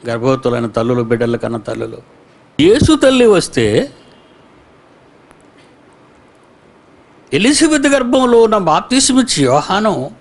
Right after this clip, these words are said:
అతని గొంతులో వేయటువంటి గర్భంలో గంతులా? అవునండి. అంటే ఈ థియరీ మనం ఆలోచిస్తే శాస్త్రీయంగా కూడా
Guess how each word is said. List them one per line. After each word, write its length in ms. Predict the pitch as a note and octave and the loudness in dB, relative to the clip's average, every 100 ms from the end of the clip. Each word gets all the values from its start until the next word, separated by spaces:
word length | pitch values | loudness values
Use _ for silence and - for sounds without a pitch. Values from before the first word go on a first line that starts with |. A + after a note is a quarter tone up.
| _ | _
అతని 260 | G#2 - D#3 | -8 -4 -2
గొంతులో 380 | D3 E3 F#3 F#3+ | -2 -2 -2 0
వేయటువంటి 380 | D3+ C3 A#2+ | 0 -2 -6
గర్భంలో 500 | G#2+ A2 A2 D3 E3 | -4 -4 -2 0 2
గంతులా? 600 | E3 C#3 C#3 B2 G#2+ B2 A#3 - _ _ _ _ - - _ _ _ _ _ _ _ - - | 2 0 0 -2 -2 -2 -6 -18 _ _ _ _ -20 -20 _ _ _ _ _ _ _ -20 -14
అవునండి. 380 | G#2 A2 F#2 F2+ | -10 -10 -12 -12
అంటే 380 | G#2+ C#3 D3+ E3+ - - _ _ _ _ _ _ _ _ _ _ _ _ _ _ | -6 0 0 0 -4 -20 _ _ _ _ _ _ _ _ _ _ _ _ _ _
ఈ 120 | F#3 | 0
థియరీ 380 | B3+ - B3 C#4+ | 0 2 2 4
మనం 220 | C#4+ B3 | 2 2
ఆలోచిస్తే 840 | A3+ G3 A#3 - G3+ - D#3+ A2 - - - _ _ _ _ _ _ _ _ _ _ _ _ _ _ _ _ _ _ - | 2 2 0 -2 -2 -2 -2 -4 -10 -20 -20 _ _ _ _ _ _ _ _ _ _ _ _ _ _ _ _ _ _ -8
శాస్త్రీయంగా 760 | - G#3 - D4+ C4 A#3+ G#3 | -4 -2 -2 -2 0 2 0
కూడా 340 | F3+ D3 A2 | 0 -2 -4